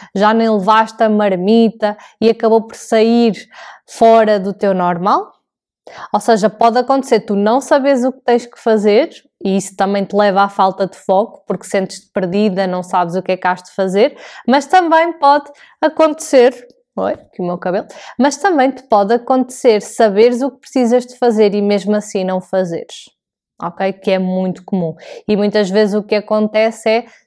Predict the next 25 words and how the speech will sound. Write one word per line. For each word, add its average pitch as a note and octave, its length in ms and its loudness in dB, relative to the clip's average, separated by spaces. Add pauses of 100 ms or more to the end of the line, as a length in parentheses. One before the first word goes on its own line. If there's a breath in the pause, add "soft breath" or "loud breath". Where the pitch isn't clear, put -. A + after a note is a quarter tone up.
situações, B3 1040 0
imprevistos, G#3+ 880 -2
coisas G#3+ 540 2
na G#3 120 -2
nossa G#3 400 -2
vida G3+ 360 -2
que G3+ 160 -4
nos G#3+ 180 0
fazem A3 380 0
perder A#3+ 420 2
o C4+ 80 -2
foco, A#3 420 -2
ou A3 60 0
seja, A3 340 -2
que A3+ 140 -16
nos A3+ 120 -2
fazem A3 460 0
dar G#3 280 2 (320 loud breath)
mais G#3 360 2
importância, A3 1000 0
mais G#3 340 0
relevância A3 640 0
a - 20 2
outras A3 460 0
áreas A#3 420 0